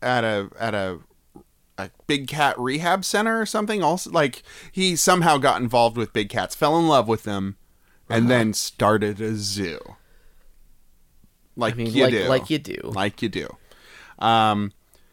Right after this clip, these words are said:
Speaker 1: and, like, breeds and raises these cats. On his zoo, he had over a hundred and seventy lions and tigers.
Speaker 2: That's so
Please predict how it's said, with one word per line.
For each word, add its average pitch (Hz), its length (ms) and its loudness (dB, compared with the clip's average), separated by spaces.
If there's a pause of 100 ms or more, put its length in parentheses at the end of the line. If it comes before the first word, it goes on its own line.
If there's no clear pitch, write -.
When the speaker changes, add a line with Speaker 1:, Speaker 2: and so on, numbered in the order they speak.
(240)
Speaker 1:
and, 107 520 -2
like, 98 260 -2
breeds 151 600 -2
and 131 200 2
raises 127 440 2
these 101 220 -6
cats. 131 420 0
On 208 200 4
his 208 200 0
zoo, 160 380 0
he 175 200 -6
had 175 200 2
over 156 300 4
a 135 60 4
hundred 151 400 -2
and 120 140 0
seventy 92 760 -2 (640)
lions 107 500 0
and 87 120 -8
tigers. - 640 -6
Speaker 2:
That's 147 140 -14
so - 180 -12